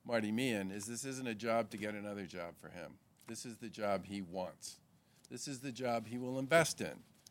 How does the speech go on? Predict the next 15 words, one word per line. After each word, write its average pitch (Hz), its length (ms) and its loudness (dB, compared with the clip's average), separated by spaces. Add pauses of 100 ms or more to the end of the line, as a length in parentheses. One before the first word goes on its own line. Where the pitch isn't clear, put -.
(260)
psychically, 104 840 6 (160)
emotionally, 107 840 2 (160)
intellectually. 143 880 6 (680)
He 156 120 2
will 180 160 8
put 151 300 4 (120)
all 139 380 12
he 135 240 6
has 101 640 6 (640)
into 123 240 -6
making 113 440 2
UMass 107 520 0
great 95 320 -10
because 95 360 -12
that's 123 420 2